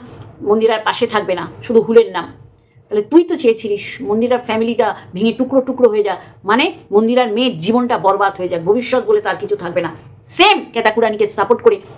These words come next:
তুই এই কথা বলেছিলি। তোকে মানায় না তো না, সন্দীপ তো কারো সন্তান, তাকে, তার মৃত্যু কামনা করছিস মানে তো তার মায়ের কোল খালি করছিস।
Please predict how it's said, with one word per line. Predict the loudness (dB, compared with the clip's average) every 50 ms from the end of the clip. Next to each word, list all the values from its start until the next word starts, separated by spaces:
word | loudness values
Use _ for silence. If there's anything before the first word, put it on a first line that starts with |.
| -16 -8
তুই | -4 -4 0
এই | 2 2 2 2
কথা | 0 -4 -2 -4
বলেছিলি। | -4 -4 -6 -6 -8 -8 -8 -12 -20 -20 -20 -20 -20 -20 -20 -16 _
তোকে | -6 -2 0
মানায় | 0 0 0 -2 -4
না | -4 -6
তো | -6 -4
না, | -4 -4 -4 -6 -10 -12
সন্দীপ | -8 -4 -2 -2 0 0 0
তো | 0
কারো | 2 2 2 2 0
সন্তান, | -4 -4 -2 0 0 2 2 0 -2 -2 -6 -14 -20 -20 -20 -20 -20 -20 -20 -20 _ _ _ _ _ 0
তাকে, | 0 0 2 4 6 6 6 4 0 -4 -2
তার | 0 0 0 2
মৃত্যু | 0 -2 -4 0 2
কামনা | 2 2 2 2 0
করছিস | 0 0 0 0 -4 -4 -2
মানে | -2 -2 -2
তো | -2 -2
তার | 0 2 2 2 2 2
মায়ের | 0 0 0 2 2 0 0 -2 0
কোল | 2 4 4 4
খালি | 2 0 -2 -2 0
করছিস। | -2 -4 -4 -4 -4 -4 -4 -6 -10